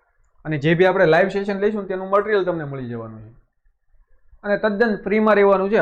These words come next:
હજી કહું છું તદ્દન ફ્રીમાં રહેવાનું છે, કોઈ પણ પ્રકારની છે ફીસ રહેવાની નથી. જોડાઈ જજો મિત્રો, જોરદાર છે કન્ટેન્ટ આપણે લાવવાના છીએ, મસ્ત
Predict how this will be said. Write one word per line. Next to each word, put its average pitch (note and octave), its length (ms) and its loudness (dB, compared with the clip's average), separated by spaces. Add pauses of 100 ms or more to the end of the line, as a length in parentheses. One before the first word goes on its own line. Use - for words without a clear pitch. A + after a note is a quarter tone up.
હજી D3 200 0
કહું G#3 200 -2
છું G3+ 140 -4
તદ્દન F#3+ 360 -4
ફ્રીમાં F#3 360 -2
રહેવાનું E3 320 0
છે, F3 80 -6
કોઈ E3 180 -6
પણ F#3+ 160 -6
પ્રકારની F#3 380 -4
છે F3+ 160 -6
ફીસ F3 280 -12
રહેવાની E3+ 360 -6
નથી. D#3+ 260 -12 (880)
જોડાઈ E3+ 360 2
જજો F3 220 0
મિત્રો, F3+ 280 -6 (180)
જોરદાર F3 500 0
છે F3+ 140 -6
કન્ટેન્ટ F3 340 -4
આપણે E3+ 220 0
લાવવાના E3+ 400 0
છીએ, E3 200 -8 (960)
મસ્ત E3+ 300 -6